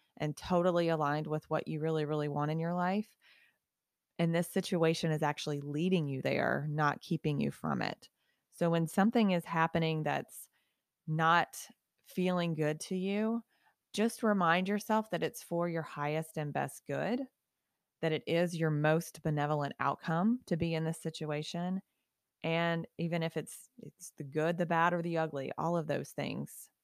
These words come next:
can ultimately be for your highest good. I mean, how many times has something happened to you that was terrible and you were like,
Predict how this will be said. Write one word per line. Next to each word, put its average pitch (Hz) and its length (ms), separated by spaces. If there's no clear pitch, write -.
can 151 240
ultimately 156 520
be 139 160
for 143 140
your 135 120
highest 135 340
good. 139 180
I 139 40
mean, 147 180
how 196 180
many 277 200
times 180 300
has 160 140
something 165 400
happened 151 520
to 220 100
you 214 300
that 170 120
was 143 300
terrible 196 720
and 156 140
you 156 100
were 156 120
like, 143 180